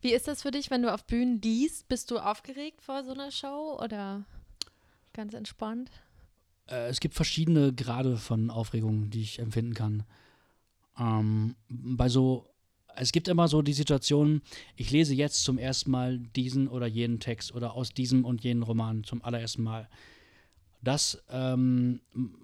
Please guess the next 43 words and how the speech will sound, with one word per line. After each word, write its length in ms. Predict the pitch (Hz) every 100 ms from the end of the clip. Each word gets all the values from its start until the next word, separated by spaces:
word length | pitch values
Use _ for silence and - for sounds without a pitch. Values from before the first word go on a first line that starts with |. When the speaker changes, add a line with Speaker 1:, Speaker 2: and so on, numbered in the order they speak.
| _
Speaker 2:
ist 180 | 120 117
ein 80 | 123
großes, 720 | 120 147 143 135 - - - -
äh, 40 | 123
ein 880 | 120 120 120 120 120 127 123 123 - -
großer 280 | 135 151
Faktor 300 | 143 147 -
der 100 | 127
Aufregung 320 | 120 131 127 135
für 100 | 143
mich. 160 | 165
Das 240 | - 123 131
macht 200 | 123 123
mich 120 | 113
sehr 300 | 123 117 -
unruhig. 480 | 135 131 170 - - -
Speaker 1:
Wegen 160 | 214
der 140 | 214 208
Resonanz 520 | 202 202 208 220 -
des 120 | 202
Publikums, 760 | - 226 247 - 247 254 -
oder? 200 | 220 202
Speaker 2:
Nee, 260 | 135 165 190
wegen 240 | 151 151
meiner 720 | 131 135 139 127 120 117 113 113
eigenen 680 | 123 120 117 113 110 113 110
Fehlbarkeit. 720 | 110 120 113 110 113 110 - -
Speaker 1:
Mhm. 100 | 208
Speaker 2:
Wegen, 160 | 107 120
weil 120 | 120
ich 80 | 120
einfach 160 | 123
denke, 460 | 113 131 120 120 117 - - - - -
ein 80 | 120
Text, 220 | 160 -
den 80 | 151
ich 140 | 139
zehnmal 260 | - 165 160
auf 80 | 143
der 80 |
Bühne 200 | 131 139
gelesen 400 | 127 123 135 131
habe, 280 | 113 123 180